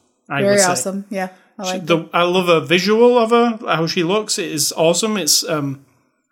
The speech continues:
Speaker 1: from the moment she appears, it's just,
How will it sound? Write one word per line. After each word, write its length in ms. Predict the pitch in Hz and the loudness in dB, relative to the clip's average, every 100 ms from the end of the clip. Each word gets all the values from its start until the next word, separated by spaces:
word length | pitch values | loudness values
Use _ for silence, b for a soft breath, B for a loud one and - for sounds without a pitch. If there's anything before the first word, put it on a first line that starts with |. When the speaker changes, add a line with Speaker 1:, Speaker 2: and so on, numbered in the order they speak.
| _ | _
Speaker 1:
from 160 | - 170 | 0 2
the 80 | 160 | 4
moment 400 | 165 170 156 151 | 4 2 0 -2
she 160 | 160 | -4
appears, 580 | 143 160 190 220 208 - - _ _ _ _ _ _ _ _ | -2 0 0 0 -2 -4 -10 _ _ _ _ _ _ _ _
it's 220 | 180 160 | -6 -4
just, 480 | - 190 - - b | -2 -2 -2 -6 b